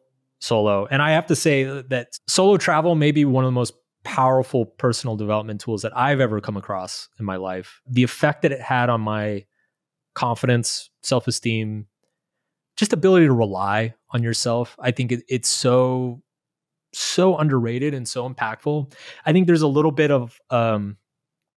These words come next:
like, an altitude training effect that kinda happens. One of my worst travel experiences that I ever had, I was in rural India.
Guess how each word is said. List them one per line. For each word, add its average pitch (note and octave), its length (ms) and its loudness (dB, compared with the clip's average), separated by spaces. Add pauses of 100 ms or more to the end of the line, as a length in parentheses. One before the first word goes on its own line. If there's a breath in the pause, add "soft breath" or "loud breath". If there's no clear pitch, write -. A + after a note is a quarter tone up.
(380)
like, C3 120 2
an C3 100 -2
altitude C3+ 520 0
training C#3+ 580 -2
effect C#3+ 460 -2
that C#3 140 -6
kinda C#3+ 180 -2
happens. D3 540 0 (400 soft breath)
One C3+ 240 4
of E3 40 4
my C3+ 140 2
worst B2 500 2
travel A2 280 2
experiences G2+ 540 -8
that G2 100 -6
I F#2+ 60 -6
ever F#2+ 160 -6
had, F#2+ 260 -10
I A2+ 100 -6
was A2 160 -2
in G#2 240 -6
rural C3+ 300 2
India. G#2 560 -4